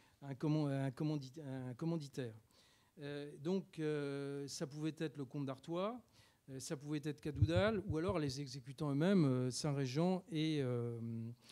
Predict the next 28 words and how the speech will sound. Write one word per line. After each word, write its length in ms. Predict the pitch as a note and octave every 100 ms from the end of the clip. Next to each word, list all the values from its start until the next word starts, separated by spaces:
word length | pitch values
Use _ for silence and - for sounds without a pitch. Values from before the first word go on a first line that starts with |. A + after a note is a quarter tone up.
| - -
et 80 |
Limolan. 380 | D3+ E3+ C#3+ A#2 - _ _ - - _ F#3
Euh, 340 | D3 C#3+ D#3
alors, 300 | E3+ F3 - - -
pour 140 | F#3
arriver 240 | G3+ G#3 G3+
à 60 |
le, 280 | F3 D#3 D3
démêler 380 | C3+ E3+ F#3 F3+
tout 160 | E3+
ça, 360 | C#3+ - A3 A3+
euh, 260 | E3 D3 C#3+
c'est 180 | -
pas 120 | D#3+ D#3
simple. 520 | - D#3+ G3 - B2+ - - - _
Euh, 220 | C#3 C#3 C#3
on 180 | E3+
peut 220 | D#3+ F#3 F#3+
s'appuyer 560 | F#3 D3+ - E3+ G3+
sur 240 | F#3+ - D3+
les 220 | D3 C#3
premières 360 | - E3+ E3
réactions, 680 | C#3 D3+ C#3+ - E3 D#3+ D3
euh, 60 | B2+
des, 280 | B2+ B2+ B2+
des 120 | C3
commanditaires 500 | D#3 D3 D3 A#2+ C#3+
possibles. 580 | - C#3+ G3+ A#3 G#3+